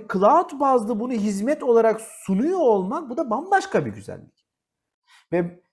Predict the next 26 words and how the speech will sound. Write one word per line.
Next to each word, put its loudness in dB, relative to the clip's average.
yani 4
ben 2
Compute 0
Ops -2
Management'la 0
Hakan -2
şu -6
an -2
sana 0
şunu -2
söyleyebiliyorum. 2
Yani -2
adamın 4
life 4
cycle 0
management 0
aslında -4
tek 2
bir -2
kelime 2
ama 2
çok 0
şey 4
anlam 2
ifade -6
ediyor. -10